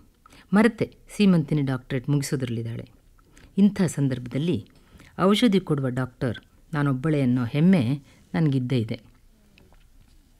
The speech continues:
ವೃತ್ತಿಯಿಂದ ನಾನು ವೈದ್ಯಲಾದ್ರೂ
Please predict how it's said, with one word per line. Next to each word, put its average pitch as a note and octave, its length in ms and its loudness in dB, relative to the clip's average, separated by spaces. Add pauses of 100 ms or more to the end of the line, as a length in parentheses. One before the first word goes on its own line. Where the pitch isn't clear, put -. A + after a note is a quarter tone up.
(840)
ವೃತ್ತಿಯಿಂದ C4 480 8
ನಾನು G#3 280 6
ವೈದ್ಯಲಾದ್ರೂ D#3+ 800 2